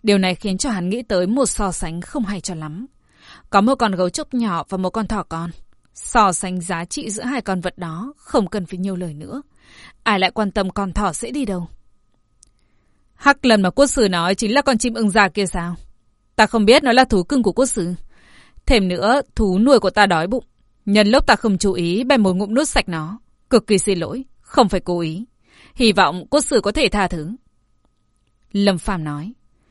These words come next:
Quốc sư cười. "Thú nuôi mà thôi, không để trong lòng. Bản tọa cảm thấy người cực kỳ thú vị. Có ý định gia nhập hội quốc sư hay không?"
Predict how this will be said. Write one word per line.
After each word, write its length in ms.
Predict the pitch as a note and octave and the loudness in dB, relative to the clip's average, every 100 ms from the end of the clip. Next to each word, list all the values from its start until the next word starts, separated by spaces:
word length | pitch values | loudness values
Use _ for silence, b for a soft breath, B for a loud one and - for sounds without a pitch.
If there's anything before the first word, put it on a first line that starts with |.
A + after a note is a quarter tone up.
| _ _ - | _ _ -4
Quốc 120 | C#4+ | -2
sư 260 | - C4+ G#3+ | 0 -2 -2
cười. 300 | G3+ E3+ D3 - _ _ _ _ _ _ - | -2 -4 -6 -16 _ _ _ _ _ _ -4
"Thú 240 | A3 F3+ | -2 0
nuôi 200 | A#3 C4 | 4 4
mà 140 | G#3 | 2
thôi, 300 | E3+ E3 E3+ E3+ - - | -2 -6 -8 -10 -16 -20
không 320 | _ - A#3+ | _ 2 4
để 160 | G#3 G3+ | 4 2
trong 220 | - G#3 | 0 -2
lòng. 220 | E3 D3 C#3 b b b b b - | -4 -8 -12 b b b b b -2
Bản 280 | G3+ F#3+ E3+ | 4 4 4
tọa 180 | A3 | 2
cảm 260 | F#3+ A3 F#3 | 2 2 2
thấy 180 | F#3+ F#3 | 2 4
người 180 | B3+ B3 | 4 2
cực 360 | - - - | 2 -2 0
kỳ 180 | A#3 F#3+ | 2 2
thú 220 | E3 D3+ - | 0 -6 -6
vị. 180 | - - _ _ _ _ _ _ | -10 -10 _ _ _ _ _ _
Có 220 | G3 F#3 | 2 4
ý 120 | F#3 | 4
định 200 | G3+ C#4+ | 4 2
gia 160 | A3 A3 | 4 4
nhập 180 | G#3 G3 | 4 2
hội 180 | G3+ G#3 | 0 -2
quốc 120 | - E4 | 2 0
sư 240 | - A#3+ | 2 2
hay 120 | G#3 | 2
không?" 200 | F3 D#3 | -2 -8